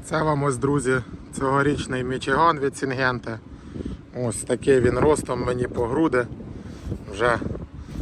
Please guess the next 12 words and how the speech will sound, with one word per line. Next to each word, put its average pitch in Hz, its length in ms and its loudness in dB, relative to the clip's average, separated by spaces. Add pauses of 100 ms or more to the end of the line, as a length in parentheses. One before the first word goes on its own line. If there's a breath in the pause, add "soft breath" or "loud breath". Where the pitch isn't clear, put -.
(120)
зірочка. 139 680 4 (880 loud breath)
І 117 60 0
зірочка 120 480 2
така - 280 -6
вже 101 220 -2 (240)
солідна. 160 600 4
Я 127 120 2
думаю, 123 400 0
що 110 300 -4 (880 loud breath)
в 113 140 -6
ближайший 139 640 2
тиждень 117 500 0